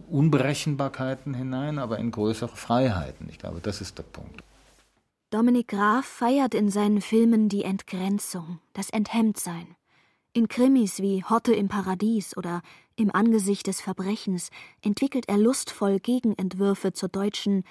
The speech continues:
Speaker 2: Lebensversicherungsgesellschaft. Er zeigt Menschen, die spontan sind, die den möglichen Kontrollverlust leben, sich vielleicht sogar darüber definieren, was ihnen eine ungeheure Vitalität verleiht.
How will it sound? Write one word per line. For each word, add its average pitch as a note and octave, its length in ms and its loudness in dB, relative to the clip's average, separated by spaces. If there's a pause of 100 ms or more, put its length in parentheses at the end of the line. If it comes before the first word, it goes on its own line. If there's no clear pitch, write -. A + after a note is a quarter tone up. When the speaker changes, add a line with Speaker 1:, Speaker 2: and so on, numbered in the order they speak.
(280)
Speaker 2:
Lebensversicherungsgesellschaft. F#3+ 2000 -4 (580)
Er G3+ 120 0
zeigt B3 320 -2
Menschen, A#3+ 340 4
die G3+ 120 0
spontan F#3+ 600 -2
sind, E3+ 300 -12 (440)
die G#3 40 0
den G#3 180 4
möglichen A3+ 420 2
Kontrollverlust G3 920 0
leben, F#3+ 440 -2 (280)
sich - 220 -4
vielleicht C#4+ 320 0
sogar B3+ 220 -4
darüber G#3+ 340 -2
definieren, F#3 680 -2 (440)
was - 160 -4
ihnen A#3 240 4
eine G3+ 220 0
ungeheure G3+ 720 2
Vitalität F#3 580 -4
verleiht. - 480 -14